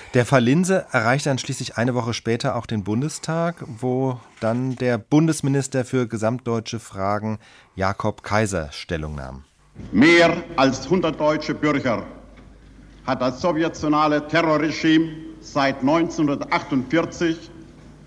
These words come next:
Speaker 2: aus Berlin und der Bundesrepublik verschleppt. Dreiundachtzig Deutsche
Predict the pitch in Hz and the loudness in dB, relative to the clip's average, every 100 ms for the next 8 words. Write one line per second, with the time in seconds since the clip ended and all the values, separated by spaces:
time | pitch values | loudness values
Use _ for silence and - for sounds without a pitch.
0 | - - 139 139 - - 127 143 175 175 | -20 2 4 4 -2 -2 4 4 4 0
1 | 190 - - - - - - - - 165 | -4 -14 -18 -20 -20 -20 -20 -16 0 2
2 | - - 143 160 170 170 151 131 135 151 | 2 0 0 4 2 2 0 0 2 0
3 | 147 135 117 123 104 - - - - - | 0 -4 -2 0 0 -2 -14 -18 -20 -20
4 | - - - - - - - - - 127 | -20 -20 -20 -20 -20 -20 -20 -20 -12 -2
5 | 151 175 185 180 175 - - - 170 - | 4 4 4 0 -2 0 -4 -2 -6 -2
6 | 151 165 165 - 165 165 | 2 2 2 0 0 -2